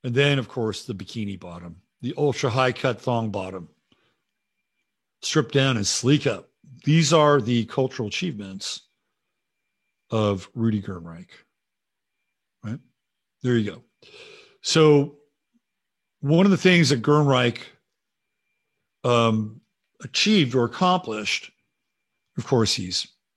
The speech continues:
he's gay. Rudy's gay. So one of the things he accomplishes is the objectification of women. It's like, let's objectify them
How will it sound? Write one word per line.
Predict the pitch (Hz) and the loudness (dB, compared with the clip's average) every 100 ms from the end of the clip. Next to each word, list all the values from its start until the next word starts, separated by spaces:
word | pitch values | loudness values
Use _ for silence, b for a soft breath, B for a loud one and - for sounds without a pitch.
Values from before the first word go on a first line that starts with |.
| _ _ _ _ _ _ _ _ _ _ _ _ _ _ _ _ _ _ _ _ _ _ _ _ _ - | _ _ _ _ _ _ _ _ _ _ _ _ _ _ _ _ _ _ _ _ _ _ _ _ _ -18
he's | - | -16
gay. | - - - _ _ _ _ _ _ _ _ _ _ _ _ _ _ _ | -16 -20 -20 _ _ _ _ _ _ _ _ _ _ _ _ _ _ _
Rudy's | - - - | -20 -20 -20
gay. | - - - _ _ _ _ _ _ b b b b | -20 -20 -20 _ _ _ _ _ _ b b b b
So | - 165 | -2 2
one | 233 | 4
of | 285 | 4
the | |
things | 202 202 139 | 2 2 2
he | 160 | 0
accomplishes | 143 175 202 147 - 131 - | 0 0 -2 -2 -2 -2 -4
is | 113 | -6
the | 123 | -6
objectification | 113 151 131 131 123 135 - 107 | -4 -4 -4 -8 -8 -6 -6 -10
of | 98 | -14
women. | 107 98 98 _ _ _ _ _ _ _ _ _ _ _ _ _ _ _ b b b | -20 -20 -20 _ _ _ _ _ _ _ _ _ _ _ _ _ _ _ b b b
It's | 131 | -8
like, | 110 | -2
let's | 156 185 - | 2 2 2
objectify | 165 175 165 170 - 151 147 | 2 2 2 0 0 2 2
them | 143 139 135 127 - | 2 2 0 -6 -18